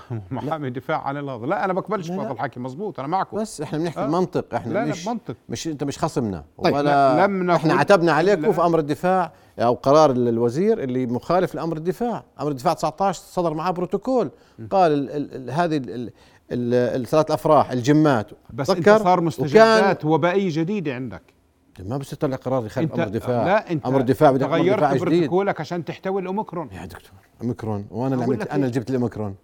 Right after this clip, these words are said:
Speaker 1: مو-، تو-
Speaker 2: صارت الأفراح المية شخص اللي
Speaker 1: وليش
Speaker 2: جابت
Speaker 1: إحنا
Speaker 2: الأوميكرون.
Speaker 1: اللي جبناه؟ إحنا
Speaker 2: لا، مو
Speaker 1: طيب،
Speaker 2: هو
Speaker 1: حاول نحتويه.
Speaker 2: أنا محمد، أنا بعرفش معنا وقت، بس أنا إن
Speaker 3: إحنا وقتنا انتهى، بس
Speaker 2: نجدد
Speaker 3: أنا
Speaker 2: مطالبنا،
Speaker 3: نعم.
Speaker 2: مطلب أخير.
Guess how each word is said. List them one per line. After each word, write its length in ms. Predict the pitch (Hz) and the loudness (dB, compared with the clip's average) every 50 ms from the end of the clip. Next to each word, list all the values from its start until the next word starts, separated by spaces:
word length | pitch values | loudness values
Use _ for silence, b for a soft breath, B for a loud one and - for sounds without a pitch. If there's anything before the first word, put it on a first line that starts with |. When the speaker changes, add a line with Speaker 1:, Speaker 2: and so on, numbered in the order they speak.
| _ _ - | _ _ -20
Speaker 1:
مو-، 140 | 101 101 _ - - - | -20 -20 _ -20 -18 -14
تو- 100 | 123 110 | -10 0
Speaker 2:
صارت 200 | 110 151 143 147 | 4 4 4 4
الأفراح 380 | 175 147 - 156 165 135 123 | 2 2 8 8 8 8 8
المية 160 | 135 135 143 | 6 2 2
شخص 280 | 131 - 160 143 - - | 0 0 -2 -2 -2 -2
اللي 140 | 123 127 127 | 0 2 2
Speaker 1:
وليش 120 | 123 120 | 2 2
Speaker 2:
جابت 120 | 120 - 120 | 0 0 -2
Speaker 1:
إحنا 120 | - 175 | 0 0
Speaker 2:
الأوميكرون. 260 | 160 165 139 147 139 | 0 0 -2 -2 -4
Speaker 1:
اللي 120 | 123 139 147 | -4 -4 -6
جبناه؟ 120 | 160 175 | -4 -6
إحنا 200 | 151 - - 143 | -6 -8 -4 2
Speaker 2:
لا، 260 | 165 208 247 226 - 131 | 4 6 6 6 4 0
مو 100 | 135 147 | -2 -2
Speaker 1:
طيب، 80 | 160 196 | 0 0
Speaker 2:
هو 80 | 180 | -2
Speaker 1:
حاول 340 | 139 - 185 190 185 175 175 | -2 2 2 2 2 2 -4
نحتويه. 500 | 170 - - - 196 190 196 185 - 165 | -6 -8 -6 -6 -6 -6 -4 -4 -2 0
Speaker 2:
أنا 120 | 190 185 | 2 2
محمد، 320 | 143 120 170 170 156 135 123 | 2 0 0 2 2 2 0
أنا 200 | 139 139 135 127 | 0 0 0 0
بعرفش 280 | 110 117 123 - - | 2 0 0 0 -2
معنا 240 | 113 107 107 110 110 | -4 -2 -2 0 0
وقت، 260 | 117 123 104 104 - | 0 0 -2 -4 -8
بس 120 | 110 101 - | -8 -8 -6
أنا 200 | 120 120 113 117 | -6 -4 -4 -4
إن 120 | 123 117 | -4 -4
Speaker 3:
إحنا 180 | 117 127 139 156 | -4 -4 -2 -2
وقتنا 320 | 170 156 - - 175 160 | -2 -2 -2 -4 -6 -6
انتهى، 360 | 160 - 165 151 120 117 117 | -6 -4 -4 -4 -4 -4 -4
بس 200 | 110 143 143 120 | -2 -2 -2 0
Speaker 2:
نجدد 100 | 127 120 | -2 -2
Speaker 3:
أنا 160 | 127 117 95 117 | -4 -8 -8 -8
Speaker 2:
مطالبنا، 520 | 120 120 - 131 131 139 123 113 120 117 | -8 -4 -2 0 0 0 -2 -2 -4 -4
Speaker 3:
نعم. 140 | 87 - - | -6 -6 -6
Speaker 2:
مطلب 280 | 131 127 - 123 107 - | -8 -6 -4 -6 -6 -6
أخير. 340 | 110 - - 110 98 90 | -8 -6 -6 -6 -6 -6